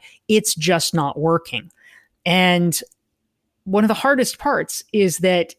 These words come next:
in the moment, you really can't tell the difference between <laughs> it's not working and it's not working yet.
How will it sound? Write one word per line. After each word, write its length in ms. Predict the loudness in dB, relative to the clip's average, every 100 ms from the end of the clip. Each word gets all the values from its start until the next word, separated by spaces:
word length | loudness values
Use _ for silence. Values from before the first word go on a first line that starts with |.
| -2
in 140 | 2
the 60 | 4
moment, 580 | 4 4 2 0 -4 -16 _ _ _ _ -4
you 200 | 0 4
really 280 | 4 2
can't 480 | 0 -2 0 0 -2
tell 200 | -4 -2
the 80 | 0
difference 360 | 0 -2 -4 -4
between 300 | -2 -2 -2
<laughs> 80 |
it's 240 | -4 -4 -4
not 220 | -4 -2
working 540 | 0 0 0 0 0 -4 -16 _ -6
and 100 | -4
it's 180 | -2 -4
not 220 | -4 -4
working 460 | -6 -6 -10 -12 -18 _
yet. 720 | -20 -10 -10 -10 -12 -10 -10